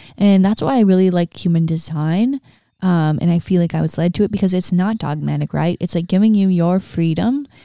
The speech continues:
And, you know, during our readings too, like, I'll be like, you know, "This is information that I'm giving you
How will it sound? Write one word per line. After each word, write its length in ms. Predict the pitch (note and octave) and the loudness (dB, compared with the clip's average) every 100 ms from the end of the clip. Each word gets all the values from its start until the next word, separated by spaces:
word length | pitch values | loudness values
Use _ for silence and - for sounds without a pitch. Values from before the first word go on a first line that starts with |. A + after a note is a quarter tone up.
| _ _ - | _ _ -4
And, 400 | F#3 F3+ F3 F3+ | 0 2 2 2
you 80 | |
know, 200 | F3 E3+ E3 | 4 2 -2
during 280 | - F#3+ F#3+ | 0 2 2
our 120 | F#3 | 2
readings 460 | F3 G3+ A#3 F#3 - | 0 0 0 0 -2
too, 180 | - G3+ | 0 0
like, 200 | E3 D#3+ | 0 -2
I'll 120 | D#3 | -2
be 180 | D#3+ D#3+ | -2 -2
like, 280 | D3 - - _ _ _ _ _ _ _ _ - | -4 -6 -10 _ _ _ _ _ _ _ _ -2
you 120 | G#3 | 2
know, 380 | G3 F3+ F3 - _ _ | 4 4 0 -2 _ _
"This 180 | A#3+ C#4+ | -4 -2
is 120 | D4+ | 0
information 600 | B3 A3+ G#3 F3+ F#3 F#3 F3+ | 2 2 2 -2 -2 0 0
that 120 | E3 | 0
I'm 140 | D#3 | -2
giving 320 | E3 E3 F#3 | -2 -2 0
you 360 | A3 C4+ C#4 C4+ | 0 -2 -4 -6